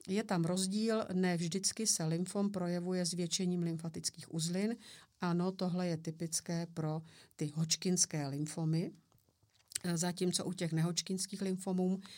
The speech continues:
tam spíš máme podezření na to, že to dítě přichází s nehodgkinským lymfomem, když vidíme, že ty jeho starosti a ty obtíže jsou velmi krátké. Ty rodiče udávají,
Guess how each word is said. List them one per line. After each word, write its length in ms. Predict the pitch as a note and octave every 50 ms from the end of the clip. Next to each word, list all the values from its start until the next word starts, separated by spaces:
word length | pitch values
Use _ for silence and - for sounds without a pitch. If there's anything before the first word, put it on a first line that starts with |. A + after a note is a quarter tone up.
| - - _ _
tam 220 | - G3+ G#3+ A#3
spíš 640 | A#3+ A#3 - - _ - F3+ F3 F#3+ G#3 G3+ - - _ _ _
máme 540 | F3 E3+ E3 D#3+ D#3+ D#3+ D#3+ E3 F3 G3 G3+
podezření 640 | G3+ F#3 F3 E3+ F3 E3 F3+ F3+ F#3+ G3 F#3 F#3
na 120 | F3+ F3+ F3
to, 180 | F3 - F#3+
že 200 | F#3 F3 F3 E3+ D#3+ -
to 120 | - E3+
dítě 340 | E3 D#3+ F3 E3+ - E3+ D#3
přichází 720 | D#3+ - - - D#3+ - - F#3+ G3 G3+ G#3 G3+ F#3 F3 E3+
s 60 | F3+
nehodgkinským 640 | F3+ F3+ F#3 F3+ F3 - - G3 F#3+ - - E3+ D#3+
lymfomem, 600 | D3+ D#3 D#3 D#3+ D#3+ F3+ F3 F3+ F#3 F#3 G3 G#3 G3+ - - - - - - -
když 280 | - E3+ F#3 E3 D#3+
vidíme, 560 | F3 F3+ F3 E3+ F3+ F#3+ G3+ G3+ G3+ G3 G3+ G3 -
že 220 | F#3 F3 F3 F#3 F#3
ty 120 | F#3 -
jeho 300 | F#3+ G3 G3+ F#3+ E3+ E3 E3 - _ _ _ _ _ _ _ _
starosti 720 | - - - - F3 E3+ F3 F#3+ G3 - - - - G#3 -
a 100 | - F#3
ty 160 | F#3+ F#3+ -
obtíže 520 | - E3 D#3+ - - F#3 F#3 F3 F#3+ F#3
jsou 240 | F#3 - F#3 F3 F3
velmi 480 | E3 D#3+ E3 E3+ F3 F3+ F#3 F#3+ G3 F#3+
krátké. 600 | F#3+ F3 E3+ E3 D#3+ E3+ E3 - - - - E3
Ty 120 | D#3+ E3+
rodiče 380 | E3 E3+ E3+ F#3 F#3+ F#3 - -
udávají, 640 | E3+ E3+ E3+ E3+ F3 F3 E3+ F3 F3 F3 F3+ F3+